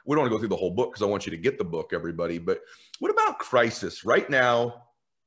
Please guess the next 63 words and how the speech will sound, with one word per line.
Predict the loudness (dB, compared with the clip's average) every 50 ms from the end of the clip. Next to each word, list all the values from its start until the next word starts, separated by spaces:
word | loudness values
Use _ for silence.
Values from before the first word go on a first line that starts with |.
| _ -16 _ -2
let's | -2 -2 0
be | -2 0 2
honest. | 2 2 0 -2 -4 -6
You | -2
talk | -2 0 0
about | 0 -4
the | -4
former | -4 -2 0 0 0
president. | 0 2 2 2 2 2 -2 -2 -2 -4 -14 -20 -20 -20 -20 -20 -20 _ _
Now | -2 0 2 2
there's | 2 2 0 0 -6 -16 _ _ _
President | -2 -2 0 -2 -6 0 4
Biden. | 4 6 6 4 2 -2 -6 -8 -10 -12 _ _ _ _ _ _ _ _ _ _ 0
But | 0 0 0 -4 -14 _ _ _ _ -4
anybody | -2 -2 0 2 2 2 2 2
who's | 0 0 0
in | 0 0
a | 0
leadership | 0 0 0 0 -2 -2 -4 -4
position | -4 -4 -4 -4 -4 -2 -2
right | -2 -2 0
now, | -2 -2 -2 -4
even | -4 -2 -2 -2
a, | -2 -2 -2 -6 -8 -6 -4
even | -2 -2 0
a | -2 -2
leader | -2 -2 0 2 2 0
in | 0 0 -4 -4
a |
family | -4 -4 -2 -2 0 0 0 0 -2 -2 -4 -8 -2
or | 0 2 4
all | 6
the | 6
way | 6 6
up | 4 4
to | 2 -4
the | -4 -4
C | -2 -4 -4 0
E | 2 4
O | 4
of | 4 2
being | 0 0 0 -2
a | -2
company | -2 -4 -4 -2 -4 -6
at | -6 -6
the | -6
same | -4 -4 -4 -4 -4
time, | -4 -4 -4 -4 -6 -8 -10 _ _ _
there's | -16 -16 -16 _ _
a | -10
lot | -6 -6 -4 -4 -4
of | -4
stress | -4 -6 -4 0 2 2 2 0 -2 -2
right | -2 -2 -2 -6
now. | -12 -16 -16 -8 _
This | -6 -4 -4
is | -4 -6
a | -6
time | -4 -2 0 0 0 0 0
in | -2 -2
leading | -2 -2 -2 -4 -6
through | -6 -8 -10
crisis. | -10 -4 0 0 0 0 0 -4 -8 -10 -10 -10 -14 -18